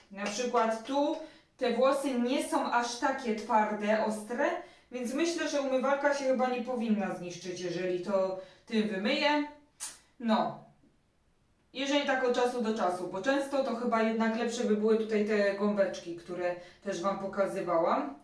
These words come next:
To zaraz sobie zrobimy test. No i umywalka jest brudna, już tak, y, trochę bardziej, powiedzmy, niż zazwyczaj, bo i tutaj mamy brudne, zwłaszcza taki osad widać przy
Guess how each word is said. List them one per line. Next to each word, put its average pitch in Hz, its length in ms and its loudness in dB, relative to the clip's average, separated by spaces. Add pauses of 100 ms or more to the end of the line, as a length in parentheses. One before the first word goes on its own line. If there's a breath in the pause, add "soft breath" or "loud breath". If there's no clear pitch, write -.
(440 soft breath)
To 208 120 -4
zaraz 220 380 2
sobie 185 240 -6
zrobimy 240 440 0
test. - 580 -8
No 214 260 2
i 233 140 0
umywalka 262 680 6
jest 233 340 2
brudna, 226 680 4 (320)
już 214 220 -6
tak, 226 280 2
y, 233 300 6 (280)
trochę 214 320 4
bardziej, 196 520 4
powiedzmy, 180 520 0
niż 180 200 -2
zazwyczaj, 185 760 2 (600 loud breath)
bo 214 600 2
i 247 180 -8
tutaj 233 360 4
mamy 214 360 4
brudne, 214 800 4 (600)
zwłaszcza 208 380 -2
taki 208 280 -2
osad 202 460 0
widać 208 380 0
przy 202 420 0